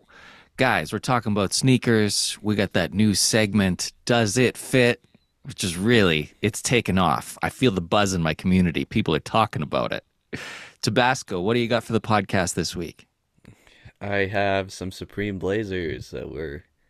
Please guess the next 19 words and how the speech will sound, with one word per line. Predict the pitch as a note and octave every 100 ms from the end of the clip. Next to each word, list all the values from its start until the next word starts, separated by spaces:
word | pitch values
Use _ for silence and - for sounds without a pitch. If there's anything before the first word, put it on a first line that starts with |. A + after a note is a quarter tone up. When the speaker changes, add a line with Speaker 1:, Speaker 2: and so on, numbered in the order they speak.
| _ _ -
Speaker 2:
I |
think | F2 F2
we're | G2+
excited | G2 - G2+ C#3
about. | A#2 F2 D2+ -
I | - _ _ _
think | - G2+
this | -
might | F#2 -
be | G2+
the | F#2+
denim | G2+ G2+
shoe | G2+ A2+
to | G#2+
do | G2 A2+
it | -
for | - G#2+
us. | A2 - - - _ _ _ _ _ _ _ _ _ _ _ - - - - _ _ _ _ _ _ _ _ _ _
Speaker 1:
Fredo? | - - C3+ C3 C#3